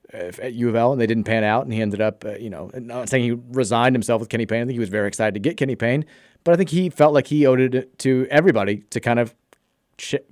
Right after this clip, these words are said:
cover all his bases. I was gonna say check all his boxes, but we've retired that statement. And I think now, <laughs> if it's six and six, I don't think Josh is just like,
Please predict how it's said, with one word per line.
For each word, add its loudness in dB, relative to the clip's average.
cover -2
all 8
his 4
bases. 0
I -8
was -4
gonna -2
say -2
check -2
all 2
his 0
boxes, -2
but -2
we've -6
retired 0
that -10
statement. -4
And 2
I 4
think 2
now, 6
<laughs> -20
if 2
it's 2
six 2
and -2
six, 2
I 4
don't 4
think -2
Josh 6
is -4
just 2
like, 0